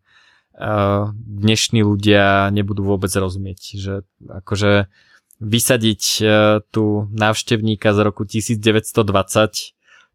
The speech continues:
tak podľa mňa, e, akože už len to, že všetci pozerajú do mobilu, tak my vôbec nechápali, že čo sa deje.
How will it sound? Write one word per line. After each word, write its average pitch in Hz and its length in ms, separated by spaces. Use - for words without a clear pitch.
tak - 240
podľa 107 300
mňa, 104 320
e, 101 320
akože 110 400
už 117 160
len 120 240
to, 120 160
že 110 240
všetci 107 320
pozerajú 104 320
do 101 160
mobilu, 98 340
tak - 380
my 98 400
vôbec 101 480
nechápali, 95 640
že 92 400
čo - 160
sa 113 100
deje. 92 300